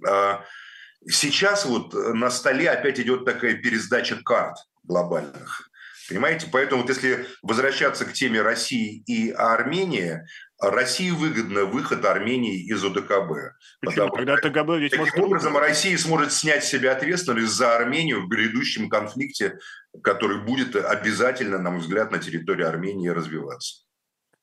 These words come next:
Speaker 1: Потому что если бы, если Армения член О Д К Б, то Россия обязана вмешиваться. Если Армения не член О Д К Б, то пусть вмешивается там кто-то другой. Франция и Иран, например. Мы еще можем увидеть франко-иранскую коалицию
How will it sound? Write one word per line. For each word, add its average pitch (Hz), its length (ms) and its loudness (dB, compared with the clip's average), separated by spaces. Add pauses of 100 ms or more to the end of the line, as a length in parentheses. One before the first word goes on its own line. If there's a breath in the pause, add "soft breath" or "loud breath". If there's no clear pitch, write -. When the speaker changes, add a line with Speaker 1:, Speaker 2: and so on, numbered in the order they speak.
(140)
Speaker 1:
Потому 107 140 4
что 120 140 -2
если 127 180 0
бы, 127 340 0 (260 loud breath)
если 127 320 0
Армения 127 680 2
член 131 260 2
О 117 60 2
Д 123 120 -2
К 127 160 2
Б, 185 120 2
то 131 140 0
Россия 113 340 2
обязана 117 320 0
вмешиваться. 82 640 -6
Если 80 160 -4
Армения 104 460 0
не 113 120 -2
член - 300 0
О - 40 2
Д 98 100 -2
К 92 180 0
Б, 80 300 -4 (260 loud breath)
то - 100 -4
пусть - 260 -4
вмешивается - 420 0
там 90 160 0
кто-то 110 260 -8
другой. 82 340 -2
Франция 104 520 -2
и 110 240 0
Иран, 92 320 2
например. 78 560 -8 (260 loud breath)
Мы 110 140 0
еще 135 160 0
можем 139 260 0
увидеть 143 320 0
франко-иранскую 123 920 0
коалицию 95 680 -2